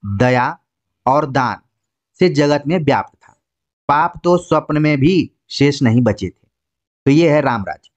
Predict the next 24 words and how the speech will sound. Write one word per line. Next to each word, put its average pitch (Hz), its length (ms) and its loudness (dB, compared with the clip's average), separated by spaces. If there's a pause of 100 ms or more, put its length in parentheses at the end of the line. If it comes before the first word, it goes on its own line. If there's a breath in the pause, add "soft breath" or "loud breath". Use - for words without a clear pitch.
(320)
इसमें 175 480 0
आपको 135 340 -2
ध्यान 131 260 -2
में 151 100 0
रखना 160 200 -2
है 156 80 0
कि 156 140 -6 (800)
चारों 160 340 0
चरणों, 131 340 -2
धर्म 147 380 -4
के 196 100 -6
चारों 175 380 -2
चरणों 170 340 -2
की 160 100 -8
बात 139 220 -4
की 147 80 -6
गई 151 100 2
है, 143 80 2
तो 151 100 -4
कौन 143 200 -2
कौन 151 160 -2
से 147 100 -8
चरण 143 280 -2
हैं? - 120 -10